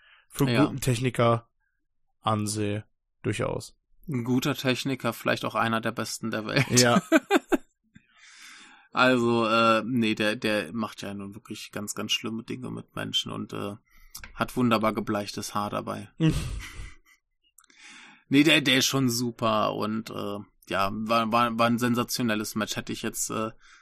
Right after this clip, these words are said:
Speaker 2: so gut nicht auf dem Schirm gehabt.
Speaker 1: Mhm.
Speaker 2: Aber das waren einige Matches. Ja, auch das, das Kojima Punk Match hätte ich so gut nicht erwartet.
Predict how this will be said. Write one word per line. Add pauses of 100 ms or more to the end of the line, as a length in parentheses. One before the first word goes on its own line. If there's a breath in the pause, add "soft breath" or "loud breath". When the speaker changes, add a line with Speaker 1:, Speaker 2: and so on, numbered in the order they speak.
(100 soft breath)
Speaker 2:
so
gut
nicht
auf
dem
Schirm
gehabt.
Speaker 1:
Mhm. (1040)
Speaker 2:
Aber
das
waren
einige
Matches.
Ja,
auch
das,
das
Kojima
Punk
Match
hätte
ich
so
gut
nicht
erwartet.